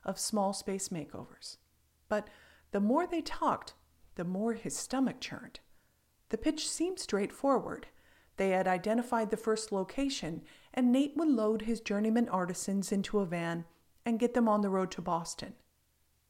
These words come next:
that afternoon. Nate didn't have a "hell yeah," even for Oprah. Instead, he gave them a, "Yeah, let me call you back."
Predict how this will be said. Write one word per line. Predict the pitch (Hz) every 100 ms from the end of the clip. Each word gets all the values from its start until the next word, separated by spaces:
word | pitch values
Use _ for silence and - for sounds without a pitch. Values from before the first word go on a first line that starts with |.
| _ _
that | - 170
afternoon. | 160 151 - 170 175 - - _ _ _ _ _ _ _ _ -
Nate | 202 294 320
didn't | 311 285 269
have | 240 214
a | 185 - - - -
"hell | - 302 277
yeah," | 226 285 202 - - _ _ _ - 269
even | 294 208
for | - 190
Oprah. | 220 - - - - _ _ _ _ _ -
Instead, | 175 - 311 196 190
he | 226
gave | 240 233 220
them | 226 220
a, | 202 185 175 - -
"Yeah, | - - 254 269 269 269 226 175 -
let | - 240 277
me | 294
call | 294 254
you | 233
back." | 185 175 - -